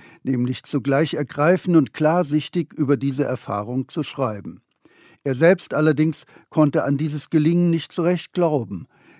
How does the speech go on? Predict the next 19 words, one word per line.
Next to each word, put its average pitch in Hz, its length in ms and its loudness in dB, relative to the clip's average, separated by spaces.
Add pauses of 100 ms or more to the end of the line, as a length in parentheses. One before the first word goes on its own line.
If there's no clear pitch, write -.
denn 131 140 0
nachdem 151 500 0
er 131 200 -2
als 131 200 -6
Falkner 156 560 -2
gescheitert 156 720 -4
war, 143 240 0 (380)
gab 156 280 -2
er 175 280 -4
auch 165 160 -6
das 160 220 -6
Vorhaben, 156 760 -2
ein 147 300 -2
Buch 185 280 -6
darüber 127 440 -2
zu - 160 -10
veröffentlichen, 143 840 -6 (180)
zunächst 135 640 0
auf. 110 380 -8